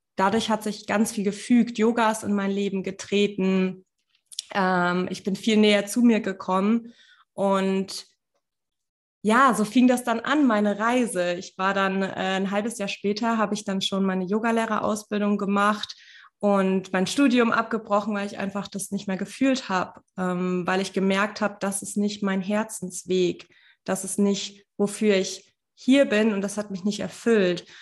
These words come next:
Und durch die Yogalehrerausbildung, das ist ja wirklich nicht nur eine Ausbildung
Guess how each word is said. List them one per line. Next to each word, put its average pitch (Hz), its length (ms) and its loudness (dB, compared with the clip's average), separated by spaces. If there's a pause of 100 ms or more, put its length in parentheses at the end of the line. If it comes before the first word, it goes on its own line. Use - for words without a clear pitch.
(240)
Und 190 320 -2
durch 208 160 0
die 202 140 2
Yogalehrerausbildung, 196 1120 0
das 190 240 -10
ist - 160 -10
ja 185 120 -4
wirklich 196 320 -4
nicht 196 220 -4
nur 190 100 0
eine 180 360 -2 (400)
Ausbildung 190 1120 0